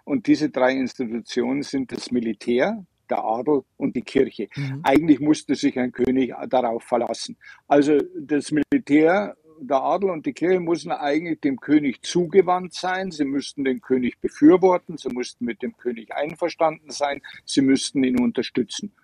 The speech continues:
Speaker 1: Und genau das Gegenteil war bei, äh, Fall. Der König Ludwig der Zweite verachtete das Militär,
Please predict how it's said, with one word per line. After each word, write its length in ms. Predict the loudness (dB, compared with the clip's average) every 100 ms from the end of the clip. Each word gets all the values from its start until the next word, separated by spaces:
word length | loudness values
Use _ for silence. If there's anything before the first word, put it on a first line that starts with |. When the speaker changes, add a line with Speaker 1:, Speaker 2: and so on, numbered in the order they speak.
| _ -10
Speaker 1:
Und 100 | 2
genau 340 | 6 8 8
das 200 | 8 4
Gegenteil 520 | 2 0 0 -2 -2
war 140 | 0 -2
bei, 200 | -2 -4
äh, 500 | -4 0 2 0 -6
Fall. 300 | -6 -6 -6 _ -20 -20 _ _
Der 300 | 6 6 2 _ _ -16 -14
König 320 | -4 -2 -2
Ludwig 300 | -4 -6 -8
der 160 | -10 -12
Zweite 400 | -4 -2 -2 -4
verachtete 840 | -6 -6 -2 -2 -4 -4 -2 -2
das 300 | -6 -8 -6
Militär, 680 | -2 -2 -2 -8 -12 -10 -12